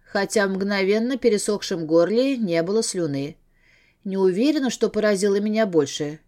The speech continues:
его слова или то, как он смотрел на меня в этот миг. Его глаза искрились счастьем. Восторг в них был настолько искренним и нескрываемым, что он сам стал похож на ребенка.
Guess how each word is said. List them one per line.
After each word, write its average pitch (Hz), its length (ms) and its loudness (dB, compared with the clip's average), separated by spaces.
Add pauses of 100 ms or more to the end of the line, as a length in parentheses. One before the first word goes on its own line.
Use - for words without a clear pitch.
(140)
его 208 300 2
слова 170 600 2 (360)
или 214 220 4
то, 214 280 4
как 233 240 2
он 214 140 0
смотрел 180 540 2
на 190 80 -4
меня 208 280 -2
в 214 40 2
этот 240 260 0
миг. 208 320 -4 (560)
Его 160 360 2
глаза 185 460 0
искрились 190 480 0
счастьем. 226 680 -2 (460)
Восторг 214 680 0
в - 20 -6
них 202 220 -2
был 220 200 4
настолько 196 640 0
искренним 170 840 -2
и 175 100 -4
нескрываемым, 165 840 -2 (320)
что - 200 -6
он 202 120 -4
сам 226 360 0
стал 208 320 -2
похож 185 500 -6
на 175 120 -2
ребенка. 143 600 -4